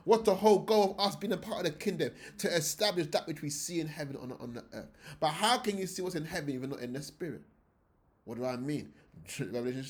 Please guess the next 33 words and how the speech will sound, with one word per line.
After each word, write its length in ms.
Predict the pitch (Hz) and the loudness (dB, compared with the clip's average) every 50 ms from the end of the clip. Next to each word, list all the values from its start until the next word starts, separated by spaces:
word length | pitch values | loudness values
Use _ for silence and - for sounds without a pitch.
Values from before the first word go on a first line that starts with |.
| - | -8
Revelation 280 | - 123 123 135 135 135 | -6 -4 -4 -4 -4 -4
chapter 180 | 139 135 - 123 | -4 -4 -4 -4
one, 220 | 123 131 131 131 | -2 -4 -4 -4
verse 260 | 131 - 127 131 127 | -4 -4 -4 -4 -4
seventeen. 520 | - 135 135 147 147 147 - 190 - - - - _ _ _ _ _ _ _ _ _ _ _ _ - | -6 -6 -6 -6 -6 -4 -4 -6 -6 -8 -12 -20 _ _ _ _ _ _ _ _ _ _ _ _ 0
John, 300 | - 165 170 165 139 107 - | 4 4 6 6 4 2 2
I, 240 | - 165 170 165 151 | 4 6 6 6 4
John, 400 | 147 151 165 175 170 143 120 107 - - - | 2 4 4 6 6 4 2 -4 -8 -4 -2
was 180 | 156 160 - - - | -2 -2 0 2 4
in 180 | 240 247 247 | 6 8 10
the 140 | 240 226 202 | 10 10 10
Spirit 760 | - - - - - - _ - 180 170 165 156 160 156 - - | 10 6 2 2 -2 -6 _ 0 2 2 4 4 2 0 0 0
on 160 | - 139 135 120 | -2 -2 0 2
the 120 | 131 127 | 2 2
what? 280 | 123 131 151 151 147 135 | 2 2 2 0 0 -2
The 120 | 123 113 | -4 -4
Lord's 420 | 110 113 117 110 110 107 107 - | -2 -2 -2 -2 -4 -4 -6 -10
day. 140 | - - 85 - _ _ _ _ _ _ _ _ _ _ _ _ _ _ _ _ _ _ _ _ _ _ _ _ _ _ _ _ _ _ _ _ _ _ _ _ _ _ _ _ _ _ _ _ _ _ _ _ _ _ _ _ _ _ _ _ _ _ _ _ _ _ _ _ _ _ | -12 -14 -18 -20 _ _ _ _ _ _ _ _ _ _ _ _ _ _ _ _ _ _ _ _ _ _ _ _ _ _ _ _ _ _ _ _ _ _ _ _ _ _ _ _ _ _ _ _ _ _ _ _ _ _ _ _ _ _ _ _ _ _ _ _ _ _ _ _ _ _
What 140 | - - 165 | -4 -2 0
was 80 | 175 160 | 2 0
he 40 | 160 | 0
saying? 400 | 151 - 170 156 139 110 107 - - - - 95 101 123 | 2 4 4 4 4 4 0 -6 -12 -18 -16 -10 -4 2
Right 240 | 165 170 185 - | 4 4 4 4
here, 340 | - 147 156 151 151 156 151 113 | 2 0 2 4 4 4 2 0
right 280 | 117 131 135 135 - - | -2 -4 -4 -4 -4 -6
now. 280 | 120 123 123 107 92 - - _ _ _ _ _ _ - | -8 -6 -6 -6 -8 -10 -16 _ _ _ _ _ _ -4
What's 180 | - 190 175 | -2 -2 0
he 80 | 185 185 | 0 0
saying? 200 | 156 - 185 170 | 0 2 2 2
What 100 | 196 202 | 2 2
do 40 | 185 | 2
I 60 | 170 | 0
mean? 300 | 170 175 160 131 110 | 0 0 -2 -2 -2